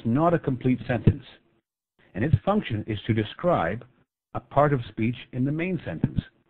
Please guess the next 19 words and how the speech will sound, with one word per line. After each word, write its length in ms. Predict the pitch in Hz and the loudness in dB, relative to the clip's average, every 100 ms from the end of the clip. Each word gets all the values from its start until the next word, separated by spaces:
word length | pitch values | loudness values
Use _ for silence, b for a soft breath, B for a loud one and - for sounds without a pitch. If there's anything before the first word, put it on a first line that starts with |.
| _ _ _ _ - | _ _ _ _ -10
Perhaps 320 | 95 90 98 - | -6 -4 -4 -6
it 140 | 87 | -8
describes 520 | 101 98 - 101 107 | -8 -6 -2 -2 0
a 60 | 113 | -2
verb, 360 | 127 180 - - _ b b b | 2 2 0 -4 _ b b b
or 100 | 98 | -2
gives 220 | 98 107 107 | 0 0 2
more 180 | 110 | 2
information 480 | 117 107 117 110 123 | 2 2 0 0 0
about 220 | 107 110 | 0 2
a 60 | 110 | 2
noun. 440 | 117 165 98 71 - _ _ _ _ _ _ _ _ _ _ _ _ _ _ _ _ _ _ _ _ _ _ _ _ _ _ _ _ _ _ _ _ _ _ _ _ _ - | 2 2 0 -6 -12 _ _ _ _ _ _ _ _ _ _ _ _ _ _ _ _ _ _ _ _ _ _ _ _ _ _ _ _ _ _ _ _ _ _ _ _ _ -2
And 380 | 120 135 123 - _ - | 4 6 4 0 _ 4
the 120 | 117 | 4
rule 420 | 120 233 208 123 | 6 6 8 8
that 160 | 123 - | 4 0
you 120 | 107 | 0
must 320 | 107 123 - | 2 0 -2
observe 500 | 98 92 175 117 127 | -4 2 4 4 2